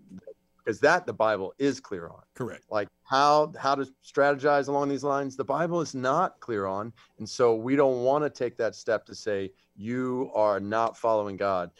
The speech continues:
Speaker 1: because you,
Speaker 2: Right.
Speaker 1: you're thinking differently about this." And that's where I think this sets us up for a deeper unity in the body of Christ, because we realize our unity is not around political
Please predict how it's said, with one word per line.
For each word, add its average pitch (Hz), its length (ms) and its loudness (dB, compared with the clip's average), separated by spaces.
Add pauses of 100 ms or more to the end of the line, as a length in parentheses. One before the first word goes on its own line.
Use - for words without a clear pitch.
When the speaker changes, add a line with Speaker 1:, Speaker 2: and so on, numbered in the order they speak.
(340)
Speaker 1:
because 104 640 -2
you, 107 680 -6
Speaker 2:
Right. 95 240 -14
Speaker 1:
you're 104 160 -8
thinking 110 420 -16
differently 101 360 -6
about 95 280 -2
this." 95 240 -16
And 120 140 -6
that's 175 260 -4
where 135 240 -2 (220)
I 110 160 -4
think 190 500 -4
this 110 160 -4
sets - 340 0
us 104 200 -10
up 101 240 0 (300)
for 110 480 0
a 104 120 -2 (240)
deeper 156 500 -4
unity 92 520 -8 (480)
in 117 120 -4
the 104 80 -4
body 101 220 2
of 90 80 -8
Christ, 92 380 -6
because 107 640 0 (240)
we 101 100 -10
realize 107 760 0
our 107 240 0
unity 113 600 -4
is 107 260 -8
not 135 320 2
around 92 520 -4 (520)
political 107 720 -4